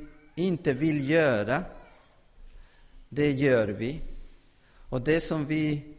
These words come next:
vill så gärna göra, det, det gör vi inte. Och, och det handlar väldigt mycket om våra handlingar. Vi vill säkert alla leva ett gott liv. Vi vill alla vara liksom snälla mot varandra. Vi vill behandla varandra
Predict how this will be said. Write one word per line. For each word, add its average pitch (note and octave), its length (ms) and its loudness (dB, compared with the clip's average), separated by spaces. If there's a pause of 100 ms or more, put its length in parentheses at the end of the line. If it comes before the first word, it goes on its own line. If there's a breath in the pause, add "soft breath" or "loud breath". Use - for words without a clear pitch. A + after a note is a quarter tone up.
(400 loud breath)
vill C#3+ 160 0
så C#3+ 160 -2
gärna C#3 460 0
göra, A#2+ 460 0
det, C3 320 -4
det C3+ 100 -2
gör C3 300 0
vi A2 160 -6
inte. C#3+ 520 -6
Och, - 140 -4
och C#3 100 -2
det D3 100 -2
handlar D#3 640 -2
väldigt D#3 240 -2
mycket D#3+ 220 -4
om B2+ 100 -4
våra A#2 300 -4
handlingar. A#2+ 680 -8 (840 loud breath)
Vi F3 160 2
vill G3 180 0
säkert F#3+ 560 0
alla D#3+ 420 2
leva D3 480 -2 (240 loud breath)
ett C3 200 -4
gott D3+ 280 -2
liv. C#3+ 360 -2
Vi C#3+ 120 0
vill D3 220 -2
alla D3+ 400 0
vara C#3 340 -2
liksom B2+ 500 -4
snälla C3+ 540 -2
mot A#2+ 240 -6
varandra. A#2+ 640 -4 (800 loud breath)
Vi C#3 120 0
vill D3 280 0 (420)
behandla B2+ 680 -2
varandra A#2 640 -2